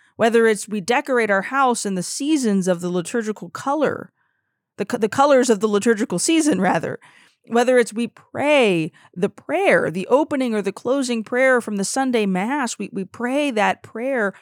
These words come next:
at our family dinner table. We write a verse from the psalm on the chalkboard in our kitchen.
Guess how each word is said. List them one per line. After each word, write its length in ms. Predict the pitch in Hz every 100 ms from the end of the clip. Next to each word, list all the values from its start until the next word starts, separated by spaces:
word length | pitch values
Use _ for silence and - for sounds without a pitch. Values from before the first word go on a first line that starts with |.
| _ -
at 140 | 240
our 100 | 240
family 380 | 233 269 277 269
dinner 280 | 233 381 339
table. 360 | 160 - 156
We 120 | 170 220
write 400 | 175 220 302 -
a 80 | 226
verse 580 | 170 156 233 311 190 -
from 280 | - 202
the 100 | 196
psalm 560 | - - 226 294 247 180
on 100 | 175
the 80 | 180
chalkboard 640 | - 254 269 - 190 175
in 100 | 175
our 100 | 185
kitchen. 580 | - 330 - - -